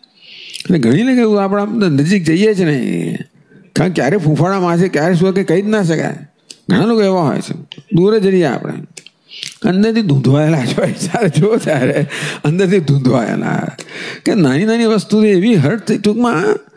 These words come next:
કોઈ આપણને ખબર ના પડે કેમ ધૂંધવાયેલા હશે. કશુંક થયું ને આમ અંદર એવી જાતનું બધું દુઃખ થઈ જાય, એવી હર્ટ.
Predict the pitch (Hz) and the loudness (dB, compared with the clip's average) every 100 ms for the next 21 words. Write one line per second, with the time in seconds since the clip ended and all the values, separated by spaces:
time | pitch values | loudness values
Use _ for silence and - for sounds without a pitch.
0 | - - - _ - 135 175 120 180 202 | -20 -20 -20 _ -2 0 2 0 -2 0
1 | 185 247 269 269 240 208 190 208 160 123 | 0 -2 -2 -2 0 0 0 0 2 2
2 | 127 123 113 110 95 90 - _ - _ | 2 0 -2 -4 -4 -6 -8 _ -20 _
3 | 180 226 226 208 269 254 254 233 226 233 | 0 0 0 -2 0 0 2 2 2 2
4 | 208 131 175 226 226 226 226 233 233 208 | 2 2 2 2 0 0 0 2 2 2
5 | 233 - 214 196 208 202 185 135 190 | 0 0 0 2 2 2 2 2 -2